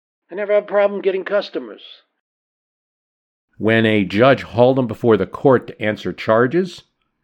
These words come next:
he turned around and threatened the judge.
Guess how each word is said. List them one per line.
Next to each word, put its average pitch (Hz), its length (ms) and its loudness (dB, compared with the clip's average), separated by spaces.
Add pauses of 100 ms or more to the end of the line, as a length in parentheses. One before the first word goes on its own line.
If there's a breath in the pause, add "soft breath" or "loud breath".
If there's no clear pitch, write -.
(120)
he 170 160 2
turned 123 320 0
around 101 520 0 (160)
and 92 220 -12
threatened 104 540 -4
the 92 80 -6
judge. - 840 -4